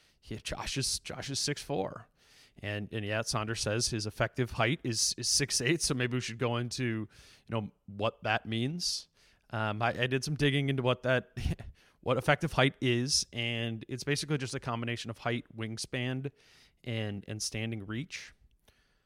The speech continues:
So with Okogie, Okogie measured at the combine, um, back in twenty eighteen, six-foot-three without shoes on, six four and a half in shoes, but he had a seven-foot wingspan,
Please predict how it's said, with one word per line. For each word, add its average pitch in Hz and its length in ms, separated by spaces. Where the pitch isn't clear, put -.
So - 160
with 196 120
Okogie, 143 480
Okogie 123 360
measured 113 500
at - 80
the - 80
combine, 110 720
um, 101 220
back 101 200
in 101 60
twenty 110 260
eighteen, 104 580
six-foot-three 123 640
without 123 340
shoes 117 260
on, 107 280
six - 240
four 113 140
and 110 100
a - 20
half 113 220
in 107 140
shoes, 101 500
but 123 100
he 117 40
had 107 80
a 104 40
seven-foot 160 480
wingspan, 123 680